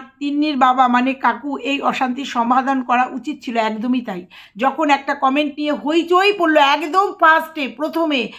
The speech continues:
বড় জামাইয়ের একটা কমেন্ট নিয়ে হইচই পড়লো, তখন, তখন এই, এই মা আর বাবা মিলে, দুজনের বাবা মা মিলে বা বড়দের নিয়ে বা এই বাচ্চাগুলোকে নিয়ে, এরা তো আমাদের কাছে বাচ্চাই,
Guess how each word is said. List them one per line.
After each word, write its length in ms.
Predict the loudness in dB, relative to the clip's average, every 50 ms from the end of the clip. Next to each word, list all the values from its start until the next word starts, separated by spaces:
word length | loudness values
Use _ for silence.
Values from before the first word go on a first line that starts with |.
| -20 -12 -4
বড় 240 | -2 -2 0 0 0
জামাইয়ের 380 | 0 0 2 2 2 2 0
একটা 200 | -2 -6 -8 -12
কমেন্ট 400 | -4 -4 -4 -2 -2 -4 -4 -4
নিয়ে 140 | -4 -4 -4
হইচই 360 | -2 -2 -2 -4 -4 -4 -6
পড়লো, 300 | -6 -6 -6 -4 -2 -4
তখন, 540 | -2 0 -2 -2 0 -2 -2 -2 -2 -2 -6 -14 _ _ _ _ _ _ _ _ _ _ _ _ _
তখন 400 | -4 -4 -4 -2 -4 -4 -4 -4
এই, 300 | -4 -2 -2 -2 -2 -2
এই 300 | -6 -10 -8 -8 -4 0
মা 320 | 2 2 4 4 2 2 2
আর 180 | 0 0 2
বাবা 280 | 2 2 2 4 2 2
মিলে, 500 | 2 0 0 2 2 0 0 -2 -8 -18 _ _ _ _ _ _ -10
দুজনের 440 | -8 -6 -4 -4 -2 -2 -2 0
বাবা 280 | 2 2 2 2 2 0
মা 160 | 2 2 0
মিলে 360 | 0 0 -2 0 0 0 0
বা 280 | 0 2 4 4 4 4
বড়দের 460 | 2 -2 -2 -2 -2 -2 -2 -2 0
নিয়ে 200 | 0 0 0 0
বা 240 | 2 2 2 2 2 -2 -8 -16 -20 _ _
এই 120 | -6 -6
বাচ্চাগুলোকে 600 | 0 0 0 0 0 -4 -4 -4 -4 -4 -4 -2
নিয়ে, 420 | 0 0 2 2 0 -2 -4 -8 -12 _ _
এরা 160 | -12 -10 -8
তো 100 | -6 -4
আমাদের 220 | -4 -4 -4 -6
কাছে 200 | -8 -10 -8 -6
বাচ্চাই, 440 | -2 -2 -2 -2 -4 -8 -8 -8 -8